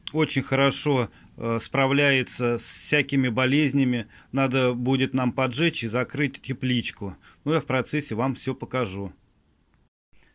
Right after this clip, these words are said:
Эти шашки используют два раза, э, в год, осенью и весной. Выглядят они вот таким образом, с инструкциями, с по-, с подробными,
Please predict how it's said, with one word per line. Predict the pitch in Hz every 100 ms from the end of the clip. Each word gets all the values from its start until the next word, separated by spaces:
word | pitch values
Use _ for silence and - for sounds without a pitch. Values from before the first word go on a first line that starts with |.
| _
Эти | 139 139 139
шашки | 135 165 165 - 143
используют | 135 - 196 160 143 110
два | 120 156
раза, | 156 147 135 147 135 - - -
э, | 127 123 123
в | 107
год, | 127 147 123 - - - -
осенью | 165 190 - 160 123 117
и | - 165
весной. | 170 165 - 127 113 95 82 _ _ _ _ _ - - - - - _ 131
Выглядят | 147 143 135 123 123
они | 123 120 113 92 -
вот | 120 -
таким | 120 - 120
образом, | 120 110 143 131 160 165 - _ _ _ _ _ _ _ - - - - - - - - - - - - -
с | -
инструкциями, | 123 110 - 147 151 - 165 156
с | 147
по-, | - 151 -
с | 113 -
подробными, | 147 135 147 135 131 127 120